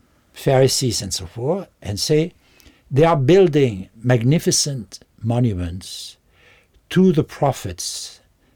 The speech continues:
their fathers have killed." When they are doing that, what are they really doing? They are saying,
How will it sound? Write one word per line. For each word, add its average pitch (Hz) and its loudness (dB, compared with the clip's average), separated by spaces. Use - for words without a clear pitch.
their 117 2
fathers 143 0
have - -14
killed." - -14
When 220 4
they 277 6
are 220 4
doing 160 4
that, 107 -4
what 208 -2
are 220 0
they 143 2
really 117 0
doing? 85 -12
They 160 4
are 196 6
saying, 104 0